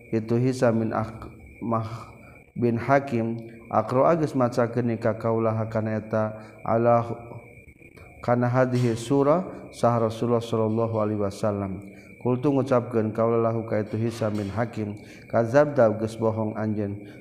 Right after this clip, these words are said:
Fa wallahi mangka demi Allah inna Rasulullah satuna Rasulullah sallallahu alaihi wasallam aqra eta geus macakeun ka Kanjeng Nabi ni ka kaula hadhihi surat kana surat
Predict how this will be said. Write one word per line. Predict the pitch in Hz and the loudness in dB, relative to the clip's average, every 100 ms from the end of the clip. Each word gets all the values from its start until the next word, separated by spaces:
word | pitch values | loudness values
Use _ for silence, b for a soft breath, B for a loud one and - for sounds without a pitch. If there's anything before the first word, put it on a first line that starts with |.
| B | B
Fa | 113 | 0
wallahi | 113 120 127 131 | 2 4 4 4
mangka | 123 120 123 | 2 0 0
demi | 120 113 113 | 0 0 0
Allah | 120 113 110 | 0 0 -2
inna | 117 113 | 0 0
Rasulullah | 110 - 135 131 123 | -2 -2 2 2 2
satuna | 123 120 123 113 | -2 -4 -2 -2
Rasulullah | 110 117 117 107 | -2 -2 -2 -2
sallallahu | 110 104 107 113 107 | -2 -2 0 -2 0
alaihi | 110 110 | -2 -2
wasallam | 104 101 113 107 104 104 B B B B | -4 -2 0 0 -2 -6 B B B B
aqra | 101 107 120 123 | -4 -2 0 0
eta | 120 | 0
geus | 120 117 - | -2 -2 -4
macakeun | 113 113 127 127 120 | -4 -2 -2 -2 -2
ka | |
Kanjeng | 113 113 117 | -2 -2 -2
Nabi | 113 110 | -2 -2
ni | |
ka | 110 104 | -2 -4
kaula | 113 113 113 | -2 0 0
hadhihi | 110 107 107 | 0 -2 -4
surat | 107 113 113 | -4 -2 -2
kana | 113 107 104 104 | -2 -4 -4 -4
surat | 101 117 113 | -4 0 0